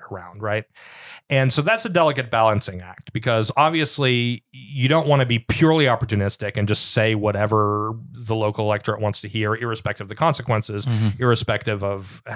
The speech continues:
Speaker 1: you know, how terrible or destructive, um, you know, those, those policies might be if implemented. On the other hand, you can't be too sensitive and you can't be too
Speaker 2: You
Speaker 1: idealistic.
Speaker 2: can't be too brittle.
Speaker 1: Right. You
Speaker 2: It'll
Speaker 1: can't be
Speaker 2: just
Speaker 1: too,
Speaker 2: break.
Speaker 1: yeah, you can't be too brittle. You can't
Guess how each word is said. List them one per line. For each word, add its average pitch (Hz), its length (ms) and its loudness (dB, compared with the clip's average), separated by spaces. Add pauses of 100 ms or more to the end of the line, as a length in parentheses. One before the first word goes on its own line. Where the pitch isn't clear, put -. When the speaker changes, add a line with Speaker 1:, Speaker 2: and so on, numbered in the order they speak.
Speaker 1:
you 113 80 -2
know, 98 120 -2
how 104 180 0
terrible 104 420 2
or 95 120 0
destructive, 98 680 -4 (480)
um, 101 440 0
you 110 80 -2
know, 101 120 0
those, 104 180 -2 (160)
those 107 180 0
policies 107 460 0
might 101 160 -2
be 104 100 -4
if 101 140 -4
implemented. 139 560 2 (300)
On 156 160 4
the 190 80 4
other 233 180 6
hand, 123 380 4
you 123 100 -2
can't 180 240 0
be 139 80 0
too 131 160 -2
sensitive 104 800 -2
and 107 260 2
you 117 80 2
can't 123 220 -2
be 113 80 0
too 120 140 -2
Speaker 2:
You 107 40 4
Speaker 1:
idealistic. 139 560 2
Speaker 2:
can't 127 180 4
be 113 100 4
too 110 160 2
brittle. 104 500 0 (120)
Speaker 1:
Right. 135 280 2
You 120 80 -2
Speaker 2:
It'll 139 60 0
Speaker 1:
can't 175 120 4
be 160 60 6
Speaker 2:
just 117 100 6
Speaker 1:
too, 151 60 4
Speaker 2:
break. 117 260 4
Speaker 1:
yeah, 117 220 2
you 110 160 -2
can't 185 180 0
be 180 80 -2
too 180 160 -2
brittle. 113 420 2
You 110 120 -2
can't 151 320 0